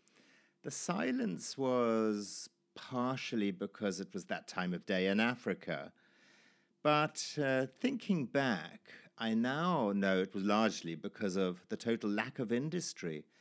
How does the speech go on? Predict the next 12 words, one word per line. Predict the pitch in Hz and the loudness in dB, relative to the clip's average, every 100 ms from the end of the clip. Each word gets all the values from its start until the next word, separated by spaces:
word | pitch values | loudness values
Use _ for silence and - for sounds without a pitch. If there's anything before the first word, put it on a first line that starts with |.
| _ _ - | _ _ -4
There | 214 | -2
was | 208 | -2
just | 226 - | -4 0
nothing | - - 107 98 | -2 0 -2 0
going | 117 110 110 | 2 4 4
on. | 151 202 113 78 _ - _ | 2 0 -2 -6 _ -20 _
There | - 147 | -4 -2
was | 139 | -2
a | |
feeling | 147 - 180 170 160 | -4 -2 0 0 0
of | 143 127 117 | -2 -4 -6
inertia, | 131 123 127 139 143 - 101 80 | -2 0 0 0 -2 -4 -4 -4